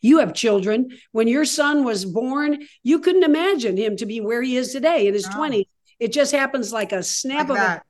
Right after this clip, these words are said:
Speaker 1: fingers.
Speaker 2: Mm-hmm.
Speaker 1: Yeah, so I thought, "Mom just died at eighty-two." My genes are my mom's genes, even though I've kept, kept very fit and healthy my whole life. But I was thinking, "What if?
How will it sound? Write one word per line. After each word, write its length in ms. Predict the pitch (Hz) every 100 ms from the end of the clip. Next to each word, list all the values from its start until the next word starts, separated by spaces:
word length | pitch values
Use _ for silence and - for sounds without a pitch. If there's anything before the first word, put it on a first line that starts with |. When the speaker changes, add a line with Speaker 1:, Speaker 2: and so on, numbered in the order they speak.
| _
Speaker 1:
fingers. 180 | 185 185
Speaker 2:
Mm-hmm. 320 | 185 175 190 208
Speaker 1:
Yeah, 180 | 269 277
so 260 | 277 247
I 180 | 220 262
thought, 380 | 269 254 226 - _
"Mom 320 | 196 226 330
just 220 | 254 202
died 240 | - 220 202
at 100 | 190
eighty-two." 720 | 214 240 196 - 233 254 302 - - _ _
My 280 | 226 220 285
genes 680 | 226 175 269 294 233 254 220
are 260 | - 196 196
my 120 | 190
mom's 500 | 196 226 277 208 190
genes, 460 | - 202 208 220
even 200 | 208 202
though 120 | 196 196
I've 240 | 202 196
kept, 280 | - 202 190 175 _
kept 260 | 226 220
very 480 | 214 208 196 196 - -
fit 340 | - 285 277
and 140 | 214
healthy 360 | 202 254 277 202
my 200 | 185 175
whole 220 | 175 185
life. 240 | 185 196 214
But 220 | 208 196 - - -
I 100 | 226
was 160 | 214
thinking, 540 | - 214 226 202 175 156
"What 260 | 226 392 403 440 427
if? 200 | 214